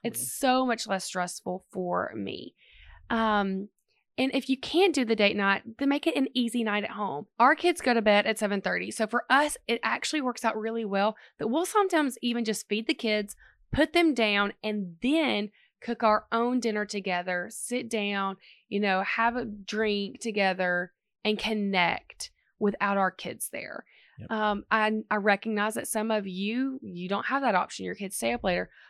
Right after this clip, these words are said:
Speaker 2: Order pizza that night. Make that your family pizza night. Make that whatever night that is going to relieve the less pressure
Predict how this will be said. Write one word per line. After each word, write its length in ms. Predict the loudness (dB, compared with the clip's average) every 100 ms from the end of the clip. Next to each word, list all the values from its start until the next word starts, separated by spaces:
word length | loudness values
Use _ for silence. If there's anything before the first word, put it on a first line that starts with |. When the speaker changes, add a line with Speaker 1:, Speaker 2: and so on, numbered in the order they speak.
| -10
Speaker 2:
Order 240 | -2 2 2
pizza 360 | 4 2 4
that 160 | 4 4
night. 160 | 2 0
Make 180 | 0
that 140 | 0 0
your 100 | 0
family 300 | 2 2 2
pizza 360 | 4 4 4 0
night. 340 | 2 0 -2
Make 240 | -2 -2 -2
that 220 | -2 -2 -10 -20 _
whatever 640 | -2 0 0 0 2 2 2
night 320 | 2 0 0
that 140 | -2 -4
is 120 | -4
going 340 | -2 0 0
to 320 | -2 -2 -2 -4
relieve 680 | -4 -4 -2 -4 -2 -4 -6 _ _ -6
the 80 | 0
less 220 | 2 0 -8
pressure 640 | -6 -2 0 2 2 2